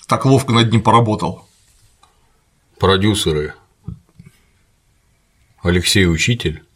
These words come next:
Speaker 2: Александр Достман. Кто это такой?
Speaker 1: Не знаю.
Speaker 2: И, приготовьтесь, Владимир Винокур. Что это, блин?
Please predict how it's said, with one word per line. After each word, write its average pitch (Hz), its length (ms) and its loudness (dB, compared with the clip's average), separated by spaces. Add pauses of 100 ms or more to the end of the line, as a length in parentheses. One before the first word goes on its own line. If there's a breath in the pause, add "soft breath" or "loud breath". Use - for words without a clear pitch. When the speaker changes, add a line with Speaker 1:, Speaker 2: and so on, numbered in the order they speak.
(140)
Speaker 2:
Александр 87 640 0
Достман. 85 840 -2 (540)
Кто - 200 -10
это 71 100 -12
такой? - 240 -2
Speaker 1:
Не 123 260 4
знаю. 110 500 0
Speaker 2:
И, 101 560 4 (640)
приготовьтесь, 82 680 -4 (100)
Владимир 90 680 2
Винокур. 90 760 0 (1900)
Что - 400 -4
это, 71 260 -6
блин? 71 400 -14